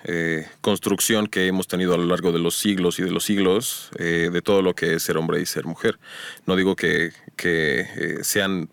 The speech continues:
meras convenciones sociales o que sean meras, eh, estructuras que hayan quedado en el lenguaje no verbal o en el lenguaje, perdón, eh,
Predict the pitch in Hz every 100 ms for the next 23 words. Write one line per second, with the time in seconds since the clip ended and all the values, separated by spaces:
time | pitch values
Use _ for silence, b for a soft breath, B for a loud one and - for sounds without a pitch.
0 | _ - 101 101 98 - 92 90 87 92
1 | 85 85 - 90 90 85 85 80 - 87
2 | 85 85 85 85 82 - 90 78 80 87
3 | - B B B B - 95 95 85 110
4 | 104 95 98 92 90 90 90 92 90 80
5 | 80 80 82 85 90 - 90 87 95 92
6 | 98 95 90 82 80 85 90 - 80 -
7 | 87 85 87 82 - - 85 80 80 78
8 | -